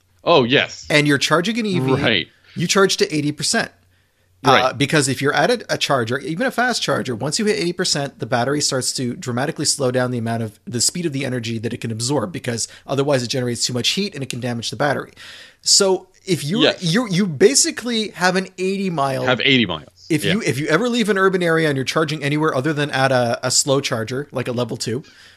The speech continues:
Speaker 2: or,
Speaker 1: Mm-hmm.
Speaker 2: or a one ten at your house, you know, you have an eighty mile, um, E V. And that really, that puts it below <laughs> some
Speaker 1: Yeah.
Speaker 2: of the old compliance cars we were just talking about.
Speaker 1: Sure.
Speaker 2: Which is totally crazy.
Speaker 1: But of course, those have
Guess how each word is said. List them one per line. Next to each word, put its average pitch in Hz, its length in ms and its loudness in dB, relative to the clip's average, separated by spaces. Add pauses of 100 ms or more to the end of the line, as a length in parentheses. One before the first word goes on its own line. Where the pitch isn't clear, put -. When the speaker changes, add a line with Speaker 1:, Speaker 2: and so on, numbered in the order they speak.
Speaker 2:
or, 123 220 2
Speaker 1:
Mm-hmm. 107 120 -4
Speaker 2:
or 131 140 6
a 131 60 6
one 120 240 0
ten 117 240 -2
at - 80 -6
your 123 120 -4
house, 113 380 -6 (260)
you 131 140 -4
know, 127 100 2
you 143 220 2
have 139 160 0
an - 80 -6
eighty 127 220 -4
mile, 113 380 -4 (440)
um, 104 240 -8
E 113 140 -8
V. 110 220 -6
And 131 120 -2
that 180 220 4
really, 175 380 4
that 180 200 2
puts - 240 4
it 170 100 -8
below 147 500 2
<laughs> - 60 -8 (720)
some - 360 -2
Speaker 1:
Yeah. 202 40 -4
Speaker 2:
of 202 80 -4
the 220 220 4 (240)
old 214 320 4
compliance 247 560 -4
cars 226 300 0
we 262 100 -8
were 277 140 -8
just 330 240 -6
talking 427 460 -8
about. 202 360 0
Speaker 1:
Sure. - 380 4
Speaker 2:
Which 98 100 6
is - 160 2
totally 302 480 0
crazy. 208 720 -2 (380)
Speaker 1:
But 247 140 0
of 285 100 -2
course, 254 220 6
those 226 180 6
have 175 500 4